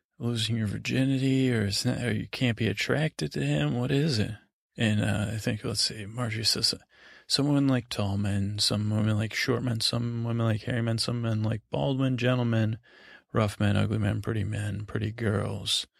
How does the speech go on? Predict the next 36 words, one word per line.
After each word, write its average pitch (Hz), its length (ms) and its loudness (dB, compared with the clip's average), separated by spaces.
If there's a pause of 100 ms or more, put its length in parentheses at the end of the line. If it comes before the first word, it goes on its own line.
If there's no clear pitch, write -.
(260)
Uh, 104 260 2
most 117 300 0
women 107 240 2
don't 107 240 0
know 110 180 2
what 110 220 0
they 101 140 0
like 107 300 0
until 104 280 -4
they've 104 260 -10
tried 113 440 0
it. - 160 -8 (720)
And 104 160 -2
sadly, 120 560 2
so 117 240 2
many 110 260 0
of 107 100 0
us 104 240 -2 (120)
get 110 320 0 (600)
to - 120 -6
try 117 340 0
so 120 240 2
little 110 580 0 (240)
before 107 420 -2
we're 104 220 0
old 110 240 -2
and 104 200 -2
gray." 104 540 -4 (680)
He 120 100 -2
might 120 200 0
surprise 107 600 0
you. 113 380 -2
I've 104 200 0
heard 113 180 2
he's 107 160 2
experienced. 117 1000 -2